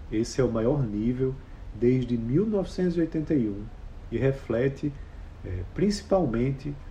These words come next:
um aumento de trinta e quatro vírgula seis por cento no índice de energia no mês de maio em relação a um ano antes. Nesse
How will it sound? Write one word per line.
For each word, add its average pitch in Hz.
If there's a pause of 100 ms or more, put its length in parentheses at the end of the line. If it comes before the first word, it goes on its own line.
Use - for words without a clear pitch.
(120)
um 131
aumento 127
de 104
trinta 180
e 165
quatro 151
vírgula 139
seis 143
por 147
cento 110 (320)
no 135
índice 139
de 127
energia 131 (540)
no 113
mês 117
de 139
maio 110
em -
relação 135 (140)
a 135
um 143
ano 117
antes. 87 (1160)
Nesse 139